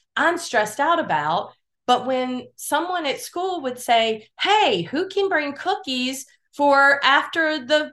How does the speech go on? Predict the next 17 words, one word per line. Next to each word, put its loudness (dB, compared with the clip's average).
basketball 2
game?" -2
And -4
I 0
would -2
raise -4
my -2
right -4
hand -4
and -8
go, 2
"I 0
can. -2
Who -4
wants 0
to -6
volunteer -2